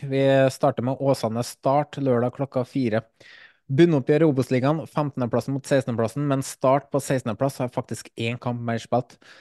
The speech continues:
Det er to lag som står uten seier. Åsane står med fire uavgjort-kamper, kun ett tap som kom i siste runde, hvor de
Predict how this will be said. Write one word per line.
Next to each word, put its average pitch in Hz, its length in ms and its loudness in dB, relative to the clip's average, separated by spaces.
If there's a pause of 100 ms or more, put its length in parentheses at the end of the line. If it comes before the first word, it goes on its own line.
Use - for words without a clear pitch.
(140)
Det 156 80 0
er - 100 -12
to 185 160 2
lag 170 180 6
som 165 120 -6
står 160 260 2
uten 147 160 -4
seier. 151 400 4
Åsane 135 400 0
står 127 240 -2
med 127 100 -2
fire 120 460 -2
uavgjort-kamper, 110 640 -2
kun 123 260 -4 (100)
ett 151 100 -10 (260)
tap 170 280 -6
som 139 180 -6
kom 135 200 -2
i 131 40 -2
siste - 320 -8
runde, 120 240 -2
hvor 139 140 -2
de 196 180 0